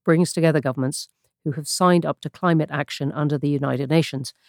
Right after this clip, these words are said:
And since twenty fifteen, under the legally binding Paris Agreement treaty, almost all countries in the world have committed to keep temperature rises well below, that's a quote, two degrees C and ideally one point five degrees centigrade.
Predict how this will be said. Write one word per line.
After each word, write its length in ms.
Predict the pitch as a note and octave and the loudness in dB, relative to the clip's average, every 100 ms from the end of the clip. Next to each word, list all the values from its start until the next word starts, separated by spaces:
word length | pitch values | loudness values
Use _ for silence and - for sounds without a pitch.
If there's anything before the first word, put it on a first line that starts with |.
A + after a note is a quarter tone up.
| _ _ _ | _ _ _
And 220 | F3 D#3+ | 2 2
since 320 | - - F3 - | 2 2 2 0
twenty 300 | - F#3 F3 | 2 4 4
fifteen, 560 | E3+ - E3 C3 C#3+ | 0 0 0 2 0
under 220 | E3 D#3 D3 | 0 0 0
the 100 | D3 | 2
legally 380 | D#3 F3+ D#3+ | 4 4 2
binding 480 | C#3+ D3+ D3+ C#3+ C3 | 0 0 2 0 -2
Paris 360 | - G3+ G3 - | 2 4 4 2
Agreement 440 | D3 C#3 B2 B2+ | -4 -2 -2 -6
treaty, 480 | - C3+ A#2 C#3 C3+ _ _ _ | -6 -6 -4 -6 -8 _ _ _
almost 420 | - B3 G#3 E3+ | 2 6 6 4
all 160 | E3 E3+ | 2 0
countries 380 | - E3 D#3 C#3+ | 2 0 2 0
in 80 | D3+ | 0
the 40 | |
world 360 | D3+ C3+ D3 - _ _ _ | 2 2 0 -4 _ _ _
have 160 | E3+ | -2
committed 340 | - F3+ D#3+ C#3+ | 2 4 4 2
to 60 | |
keep 260 | D#3 E3+ D#3 | -2 -2 -4
temperature 440 | - D#3 C#3+ - | -2 -2 -2 -6
rises 560 | D3+ D3 C#3+ D3 C#3+ C3 - | 0 2 2 2 0 -2 -4
well 340 | D#3 D#3+ F3 | 0 4 2
below, 460 | D#3+ E3 D#3+ D3+ F3+ - | 2 2 4 4 0 -4
that's 180 | D3 D3 | -8 -8
a 20 | |
quote, 280 | C#3 D3+ C#3+ - _ - _ | -2 0 0 -4 _ -20 _
two 220 | - F#3+ E3+ | 2 4 6
degrees 360 | D#3 D#3 C#3 | 4 2 2
C 400 | - F#3+ F3 E3+ - - | 2 4 4 4 -2 -2
and 220 | D#3 C#3+ | 0 0
ideally 420 | D3 D#3 D3 C#3+ | 0 0 2 0
one 220 | C3+ B2+ | 0 -2
point 280 | - C#3 C3 | -2 -8 -8
five 380 | - G3+ F3 D3 | 0 4 4 2
degrees 320 | D3 C#3 B2+ | -4 -6 -4
centigrade. 500 | C#3+ - B2+ C3 - | -8 -8 -8 -8 -12